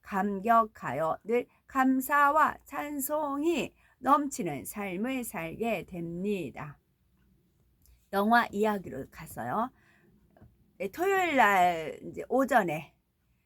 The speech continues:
파출부 일 끝나고 오후에 갔어요. 그랬더니 영화가 이제 방영이 됐어요. 그 영화가 레프트 비하인드라는 영화였습니다. 그 당시 그 원로 목사님이 계셨던 거였고요.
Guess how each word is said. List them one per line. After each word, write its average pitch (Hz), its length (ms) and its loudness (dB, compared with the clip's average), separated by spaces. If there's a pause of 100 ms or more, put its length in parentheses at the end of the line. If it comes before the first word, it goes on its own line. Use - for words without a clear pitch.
(520)
파출부 330 480 -4
일 202 180 2
끝나고 240 540 2
오후에 208 400 4
갔어요. 127 540 -10 (340)
그랬더니 175 540 -6 (260)
영화가 202 580 0 (120)
이제 - 160 -12
방영이 165 520 -6
됐어요. - 480 -10 (280)
그 226 200 -2
영화가 190 560 2
레프트 185 720 -8 (120)
비하인드라는 180 1000 -6
영화였습니다. 143 1160 -10 (500)
그 - 60 -20
당시 175 320 -6
그 156 140 -10
원로 202 320 2
목사님이 151 640 -6
계셨던 139 720 -10 (180)
거였고요. 135 640 -8